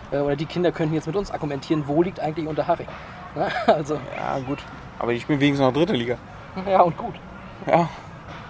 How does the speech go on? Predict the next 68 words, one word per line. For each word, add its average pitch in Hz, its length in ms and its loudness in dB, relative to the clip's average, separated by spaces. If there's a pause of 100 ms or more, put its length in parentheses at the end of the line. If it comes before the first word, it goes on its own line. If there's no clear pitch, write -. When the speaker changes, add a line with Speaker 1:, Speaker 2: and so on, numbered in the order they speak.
(340)
Speaker 1:
Haben 139 120 -4
die 151 60 -2
in 156 60 -2
Kaiserslautern 160 520 4
mal 180 80 4
fünf 185 240 -4
null 175 120 -2
gewonnen 165 260 -2
vor - 140 -6
zwei - 220 -8
Jahren? 123 160 -4
Na 165 60 4
ja, 202 100 10
gut. 170 200 6
Speaker 2:
Das - 260 -10
weiß 143 140 4
ich 147 60 -4
Speaker 1:
Ja. 147 100 12
Speaker 2:
jetzt - 180 -2
nicht, 127 200 -4
aber 123 200 2 (140)
das 151 180 8
müsstest 135 300 0
du 165 80 0
denn 117 240 2
besser 123 260 -2
wissen. 131 200 -10
Speaker 1:
Ja, 123 220 0
da 139 80 0
musst 139 220 -6
du 170 40 6
auch 147 60 6
nicht 139 120 -4
gut 160 160 -6
sein 127 160 -2
für. 147 100 -4
Speaker 2:
<laughs> 120 80 -2 (800)
Speaker 1:
Ähm, 139 340 -2 (160)
das 165 160 -4
ist 156 80 -4
kein 196 240 6
Indikator. 147 540 -2 (1200)
Ich - 40 -14
glaub, 135 160 -2
letztes 139 220 -4
Jahr 147 140 8
hat 143 80 0
das 139 40 6
auch 147 120 6
irgendwer 139 320 0
geschafft. 127 280 -6
Meppen 175 240 2
oder 117 220 -2
sowas, 117 260 -8
hat 139 120 -2
uns 143 80 -6
doch - 120 -2
Speaker 2:
Oh 165 60 4
Speaker 1:
auch 190 60 6
Speaker 2:
ja, 120 160 8
Speaker 1:
geschafft. 120 200 6
Speaker 2:
na, - 40 4
na 127 60 6
gut, 135 200 -4
die 147 80 -4
sind 202 140 4
aber 135 160 2
gut. 113 120 -6